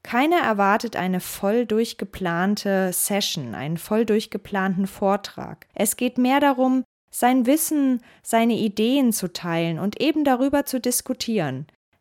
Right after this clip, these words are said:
Die Atmosphäre ist absolut wertschätzend und die Teilnehmerinnen und Teilnehmer erlebe ich als hochmotiviert. Das allein reicht eigentlich schon, um so ein Barcamp zu besuchen. Die geballte Motivation, die von den Mitgestalterinnen und Mitgestaltern ausgeht.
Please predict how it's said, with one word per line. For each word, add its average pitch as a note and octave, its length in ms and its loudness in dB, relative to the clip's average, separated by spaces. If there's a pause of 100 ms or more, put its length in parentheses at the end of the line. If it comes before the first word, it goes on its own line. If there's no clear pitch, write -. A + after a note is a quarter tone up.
Die G3 100 0
Atmosphäre C4+ 720 2
ist - 300 -2
absolut G3 680 -2
wertschätzend E3+ 960 -4
und F#3+ 180 0
die F#3+ 120 0
Teilnehmerinnen A#3 760 2
und G3 140 2
Teilnehmer A#3+ 680 2
erlebe G3+ 420 2
ich G3 180 -4
als - 280 -6
hochmotiviert. E3+ 1040 0 (280)
Das D4+ 220 2
allein C4+ 320 4
reicht F3+ 320 0
eigentlich E3 400 -2
schon, D#3+ 240 -6
um E3+ 120 -4
so G3 160 -2
ein F3+ 220 -2
Barcamp F3 420 -2
zu E3 140 -10
besuchen. E3 640 -6 (260)
Die - 80 -8
geballte A#3+ 540 0
Motivation, A3 920 -2
die G#3+ 100 -4
von G3 200 -4
den F#3+ 140 0
Mitgestalterinnen A3 1000 -2
und F#3 100 -2
Mitgestaltern F#3+ 800 -4
ausgeht. B2+ 600 -8